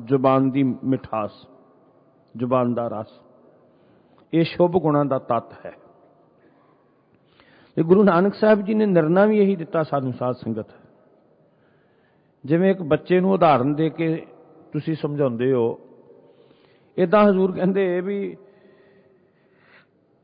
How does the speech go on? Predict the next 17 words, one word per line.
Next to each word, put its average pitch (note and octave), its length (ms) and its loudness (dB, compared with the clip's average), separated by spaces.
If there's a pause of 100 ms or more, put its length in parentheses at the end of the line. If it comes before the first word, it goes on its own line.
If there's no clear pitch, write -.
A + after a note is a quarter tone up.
ਕਦੀ D#3+ 300 0
ਉਹ E3 220 2
ਡੰਡੀ D3 420 -2
ਵਾਲੀ E3 260 0
ਤੱਕੜੀ D3+ 440 -4
ਨੂੰ D#3 240 -2
ਹੱਥ C3+ 160 -4
ਵਿੱਚ C#3 220 -6
ਲੈ C#3 200 2
ਕੇ C#3+ 400 -4 (3000)
ਦੁਕਾਨ C#3+ 460 0
ਉੱਤੇ D3 360 -2
ਜਾਂ C#3 420 0 (240)
ਜ਼ਿਮੀਂਦਾਰ C#3 600 0 (680)
ਫਸਲ D3+ 300 -2
ਤੋਲਦੇ C3+ 460 -4
ਸਨ, C3+ 300 -8